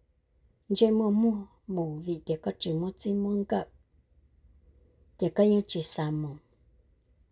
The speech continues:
Tiệt chả cứ tí, cô hai tiệt cho nó, có cô một yếu đuổi ít tu. Vì hai tiệt cứ tí mua nó mua hậu là cô chỉ mù lợ. Rong gọi là cô luôn năng.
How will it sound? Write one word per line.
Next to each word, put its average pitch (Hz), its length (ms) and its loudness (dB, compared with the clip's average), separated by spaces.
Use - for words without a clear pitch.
Tiệt 202 180 6
chả 185 120 4
cứ 190 160 0
tí, 226 400 2
cô 247 120 2
hai 196 180 0
tiệt 170 240 0
cho 180 100 -4
nó, 170 360 -2
có 175 200 -4
cô 196 100 -2
một 170 120 -2
yếu 165 200 -2
đuổi 165 220 0
ít 202 180 -2
tu. 202 100 0
Vì 196 100 4
hai 196 120 4
tiệt 190 320 2
cứ 170 100 -6
tí 226 200 -2
mua 233 160 4
nó 233 120 4
mua 233 180 2
hậu 190 180 0
là 165 200 -2
cô 165 180 -6
chỉ 170 180 -2
mù 156 220 -2
lợ. 175 280 -6
Rong 202 200 6
gọi 185 160 2
là 175 160 2
cô 180 100 -2
luôn 202 300 2
năng. 220 420 0